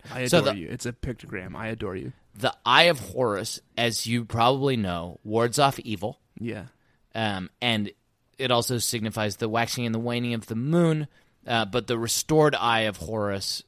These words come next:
Speaker 2: uh, who lost his eye in an epic battle in the, in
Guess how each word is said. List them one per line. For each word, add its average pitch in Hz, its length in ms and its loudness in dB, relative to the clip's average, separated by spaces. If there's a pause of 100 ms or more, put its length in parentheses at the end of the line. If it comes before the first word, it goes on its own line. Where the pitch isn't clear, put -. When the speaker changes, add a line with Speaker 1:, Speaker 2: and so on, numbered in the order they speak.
Speaker 2:
uh, 90 240 -4
who 101 140 -6
lost 110 400 2
his 101 160 -6
eye 90 280 -6
in 87 120 -8
an 87 100 -10
epic - 380 -12
battle 85 460 -8 (180)
in 92 240 -6
the, 85 280 -8
in 85 280 -10